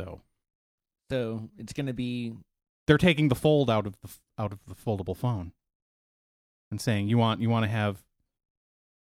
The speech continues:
Speaker 1: a screen that folds? Fine, just put your screen up against one of your other screens." Bam.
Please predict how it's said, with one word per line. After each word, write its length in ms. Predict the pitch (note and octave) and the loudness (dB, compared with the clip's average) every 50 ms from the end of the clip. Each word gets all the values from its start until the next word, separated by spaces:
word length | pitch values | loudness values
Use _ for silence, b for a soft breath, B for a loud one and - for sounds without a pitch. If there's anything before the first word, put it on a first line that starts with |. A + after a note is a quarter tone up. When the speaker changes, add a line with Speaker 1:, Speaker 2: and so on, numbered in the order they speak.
| _ _ - | _ _ -8
Speaker 1:
a 60 | A#2+ | -8
screen 300 | - - C3+ B2+ B2 A#2+ | -6 -2 -2 0 0 0
that 120 | A2+ A2 - | -2 -4 -2
folds? 480 | - A#2 A2+ D#3 A3+ B3+ - - - _ _ _ _ | 0 0 2 2 0 -2 -4 -12 -16 _ _ _ _
Fine, 460 | - - G3+ B3+ C#4 G#2 F#2+ F#2 F#2+ - | -2 0 0 2 2 0 -4 -6 -10 -12
just 220 | - B2+ - - - | -12 -12 -10 -4 -4
put 120 | E3 C#3 | -2 -2
your 100 | C3 A#2+ | -2 -6
screen 280 | - - - D3+ C#3 C3+ | -8 -4 -2 0 0 0
up 120 | B2+ - | -2 -2
against 260 | B2+ C3 C3 B2+ - | -2 -2 -2 0 0
one 100 | D3 C3+ C3 | 2 2 2
of 60 | B2 | 2
your 120 | A#2 C3 | 0 -2
other 140 | F3+ E3+ A2 | -2 -2 -4
screens." 440 | - - - A#2 F#2+ F2+ F2 - - _ _ _ _ _ _ _ _ _ _ _ | -6 -6 -8 -6 -6 -6 -10 -12 -18 _ _ _ _ _ _ _ _ _ _ _
Bam. 360 | - C3 C#3+ D3 A2+ F#2 F2+ | 2 4 4 4 2 0 -2